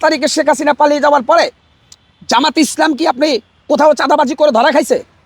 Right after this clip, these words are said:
জামাত ইসলাম কি পাঁচ তারিখের পরে কোথাও নারী ধর্ষণে ধরা খেয়েছে? কেন জামাত ইসলামকে আপনারা এত বেশি একেবারে নিচে নামাই ফেলতেছেন? এর মানে হচ্ছে কি জানেন?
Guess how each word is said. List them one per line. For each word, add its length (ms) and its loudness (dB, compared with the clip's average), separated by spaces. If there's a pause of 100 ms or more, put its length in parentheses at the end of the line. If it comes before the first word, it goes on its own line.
(640)
জামাত 320 0
ইসলাম 400 0
কি 80 -2
পাঁচ 240 -2
তারিখের 420 0
পরে 180 2 (540)
কোথাও 240 2
নারী 240 0
ধর্ষণে 340 -2
ধরা 240 2
খেয়েছে? 280 -2 (580)
কেন 140 -4 (180)
জামাত 280 -2
ইসলামকে 540 -2
আপনারা 240 -2 (460)
এত 180 -16 (160)
বেশি 220 -2
একেবারে 340 2 (280)
নিচে 220 0
নামাই 280 -2
ফেলতেছেন? 340 -6 (420)
এর 160 0
মানে 220 0
হচ্ছে 240 0
কি 100 -4
জানেন? 240 0